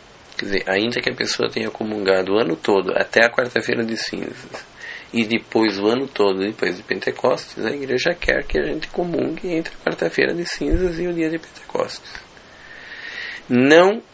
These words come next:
obrigatoriamente na, é, Semana da Páscoa, como às vezes se pensa. É que o preceito foi criado na Idade Média,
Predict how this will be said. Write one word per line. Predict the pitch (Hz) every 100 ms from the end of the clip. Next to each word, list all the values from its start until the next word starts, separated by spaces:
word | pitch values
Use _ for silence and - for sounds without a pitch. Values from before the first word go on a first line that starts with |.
| -
obrigatoriamente | - 170 202 170 170 170 156 131 120 123 143 110 101 107 - 101 95 - - - - -
na, | 107 104 101 110 120 127 - - - - - - - - - - - - - - -
é, | 95
Semana | 95 - 104 101
da | 117
Páscoa, | 135 92 90 - - - - - - - - - -
como | 95 95
às | 107
vezes | 98 98 104 113
se | -
pensa. | - 92 92 - - - - - - - - -
É | 85
que | -
o | 95
preceito | - 117 - 104 107 -
foi | - -
criado | - 110 95 92
na | 95 98
Idade | 92 95 -
Média, | - - - -